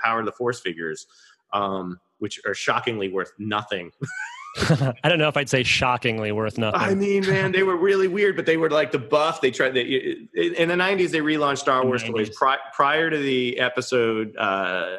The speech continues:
Speaker 1: episode one and stuff and all that stuff and the shitty special editions.
Speaker 2: Yep.
Speaker 1: Um, where they're, like, Diesel and, and Carrie Fisher, may she rest in pre-, in peace. Like, her figure, the Leia figure of the series one is that it's just
Speaker 2: That was
Speaker 1: horrible.
Speaker 2: rough. Yeah.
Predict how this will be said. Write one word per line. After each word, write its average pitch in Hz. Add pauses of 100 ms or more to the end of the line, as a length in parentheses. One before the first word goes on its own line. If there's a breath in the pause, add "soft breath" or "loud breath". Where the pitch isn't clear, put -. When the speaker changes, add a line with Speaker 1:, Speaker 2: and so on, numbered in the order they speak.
Speaker 1:
episode 117
one 104
and 107
stuff 87
and 95
all 90
that -
stuff 85
and 98
the 98 (520 soft breath)
shitty 101
special 101
editions. 92 (200)
Speaker 2:
Yep. 113 (140)
Speaker 1:
Um, 95 (680)
where 131
they're, 131
like, 123
Diesel 151
and, 107
and 110 (400 soft breath)
Carrie 135
Fisher, 131
may 123
she 120
rest 123
in 117
pre-, 127 (260)
in 135
peace. 127
Like, 110
her 143
figure, 117
the 110
Leia 135
figure 110
of 98
the 98
series 113
one 113
is 98
that 98
it's 98
just 98 (280)
Speaker 2:
That 143
was 127
Speaker 1:
horrible. 123
Speaker 2:
rough. - (380)
Yeah. 110